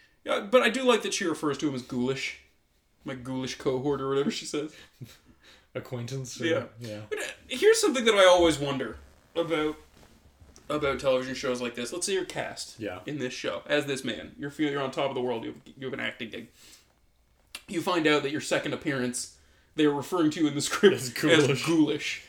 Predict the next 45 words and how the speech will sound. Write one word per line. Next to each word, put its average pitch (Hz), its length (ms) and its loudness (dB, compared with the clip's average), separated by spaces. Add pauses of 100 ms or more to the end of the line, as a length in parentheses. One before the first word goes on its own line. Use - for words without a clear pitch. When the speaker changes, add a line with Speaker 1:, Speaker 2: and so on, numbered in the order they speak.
(140)
Speaker 1:
This! 392 400 10 (140)
What 392 200 12
the 320 120 12
fuck? - 500 10 (120)
Who 403 260 12
thinks 403 340 8
this 359 240 12
is 294 100 8
a 294 120 10
good 339 180 12
idea? 320 680 12
Speaker 2:
Oh, 269 200 6
Speaker 1:
Are 349 140 12
Speaker 2:
yeah. - 120 10
Speaker 1:
you 370 180 12
kidding 349 480 12
Speaker 2:
Reggie. 254 140 8
Speaker 1:
me, 226 40 4
Reggie? 180 480 8
Speaker 2:
Reggie, 156 300 4
what 156 100 4
are 143 40 2
you 131 80 -2
doing? 113 220 0
Speaker 1:
Reggie, 214 440 10
Speaker 2:
He - 100 -2
says - 140 8
Speaker 1:
come! 330 340 12
Speaker 2:
it, - 20 0
it's 151 100 -2
a 156 60 -2
joke. 147 540 2 (140)
Speaker 1:
It's 240 100 6
just 330 160 12
a - 60 10
prank, 330 320 12
bro! 294 420 12
<laughs> - 40 -20 (840)
What 311 220 12
are - 20 12
you 320 120 8
doing? 330 260 12
It's 240 100 6
Speaker 2:
I'm, 147 140 6
Speaker 1:
a, - 60 -4